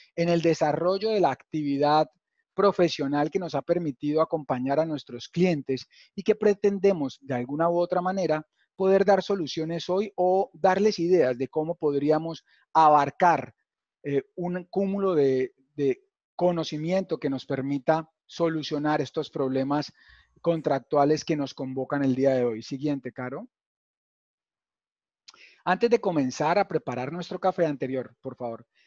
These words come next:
es importante hacer un par de precisiones terminolo-, terminológicas.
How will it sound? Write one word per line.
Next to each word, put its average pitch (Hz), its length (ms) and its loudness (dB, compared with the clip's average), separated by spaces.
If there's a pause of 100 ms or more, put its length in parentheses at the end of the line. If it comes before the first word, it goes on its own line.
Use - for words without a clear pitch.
(120)
es 160 140 -2
importante 165 560 -2
hacer 175 180 0
un 180 160 -8
par 165 220 4
de 175 80 0
precisiones 151 720 -6
terminolo-, 147 840 0 (120)
terminológicas. 139 1080 0